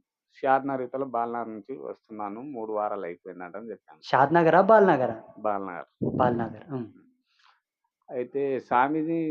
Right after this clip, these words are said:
Speaker 1: ఏం నచ్చి వచ్చినావు?" అంటని చెప్పిండు. <clears throat> "స్వామీజీకి ఈ ఊరికి పడదు కదా" అంటని చెప్పిండు ఆయన.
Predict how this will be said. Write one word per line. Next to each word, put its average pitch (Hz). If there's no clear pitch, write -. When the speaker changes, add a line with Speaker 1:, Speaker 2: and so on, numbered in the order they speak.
Speaker 1:
ఏం 151
నచ్చి 175
వచ్చినావు?" 151
అంటని 131
చెప్పిండు. 92
<clears throat> -
"స్వామీజీకి 160
ఈ 143
ఊరికి 156
పడదు 135
కదా" 131
అంటని 127
చెప్పిండు 131
ఆయన. 85